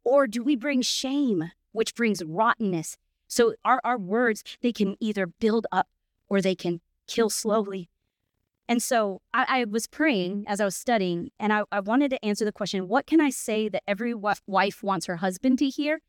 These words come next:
and understand? And what can I say that every husband wants his wife to understand? And so we're gonna, we're gonna speak to the men really, or speak to the women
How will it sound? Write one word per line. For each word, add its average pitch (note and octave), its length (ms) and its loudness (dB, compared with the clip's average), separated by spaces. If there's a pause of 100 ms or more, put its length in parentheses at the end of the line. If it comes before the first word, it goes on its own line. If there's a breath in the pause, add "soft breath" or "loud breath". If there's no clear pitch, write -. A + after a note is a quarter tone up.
(180)
and G#3+ 140 2
understand? C#4 540 0 (340)
And G3+ 140 2
what G#3+ 160 2
can B3+ 100 4
I A#3 80 4
say G#3+ 460 -4
that G3 120 -4
every G#3 220 0
husband F#3+ 480 -2
wants F3+ 280 0
his F#3 200 0 (300)
wife G3 420 2 (240)
to - 180 0
understand? E3 680 0 (380)
And A3+ 180 4
so A#3+ 320 2 (320)
we're B3+ 160 4
gonna, E4 320 0
we're B3 140 0
gonna C#4 320 2
speak - 320 -4
to - 120 -8
the F#3+ 100 2
men G#3 320 2
really, F#3 360 -2
or F#3+ 220 2
speak D#4+ 240 2
to B3 100 -8
the G#3 80 0
women G3+ 320 0